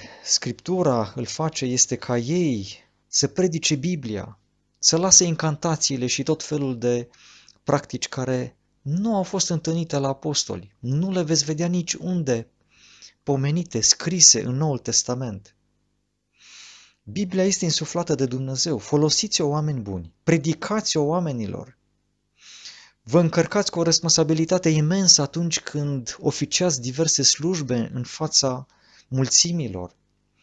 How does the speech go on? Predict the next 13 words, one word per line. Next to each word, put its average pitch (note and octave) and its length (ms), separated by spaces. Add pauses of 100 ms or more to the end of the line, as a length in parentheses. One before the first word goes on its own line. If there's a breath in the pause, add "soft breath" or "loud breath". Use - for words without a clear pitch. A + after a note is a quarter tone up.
Spuneți-le F#3 680
oamenilor E3+ 600
să - 140
o C#3+ 80
cerceteze, D3 960 (960 soft breath)
să - 180
nu A3 100
stea G3+ 220
departe F3 520
de D3 80
această D3 320
carte D#3 360
sfântă. A#2 680